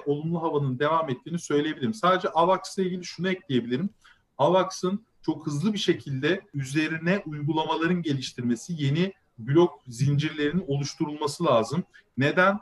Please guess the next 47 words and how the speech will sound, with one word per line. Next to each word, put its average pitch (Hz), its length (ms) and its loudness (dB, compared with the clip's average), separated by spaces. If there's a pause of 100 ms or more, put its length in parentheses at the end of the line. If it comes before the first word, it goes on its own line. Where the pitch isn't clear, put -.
(120)
E, 127 100 4
avax'ta 165 640 2
bir 170 60 -6
şu 175 180 -2
an 180 180 6
arz 165 280 2
tali-, 147 320 0
arz 175 340 2
baskısı 139 540 0
yaratılacak. 127 760 0 (260)
E, 123 240 2
şu - 160 -4
an 160 160 0
yirmi 160 260 -6
beş 175 240 2
milyon 165 300 -8
tane 165 240 2
avax, 156 540 -2
e, 107 360 2
piyasada. 135 680 0 (260)
Bu, 208 340 2 (200)
e, 135 40 2
dört 135 460 2
sene 156 180 -2
içinde 165 240 -4
üç 175 180 -6
yüz 156 80 0
altmış 160 360 0
milyona 156 320 -4
çıkacak 117 480 -4
ve 143 80 2
işte 156 400 0
ay 139 220 6
ay, 139 180 4 (160)
e, 123 100 2
iki 120 280 -2
ayda 110 240 2
bir, 113 60 -2
üç 139 180 -6
ayda 113 320 0
bir, 190 140 2 (340)
e, 123 400 2
piyasaya 165 440 0
sürülecek 143 520 -2
bir - 40 -20
token'dan 160 540 -4
bahsediyoruz. 113 640 -2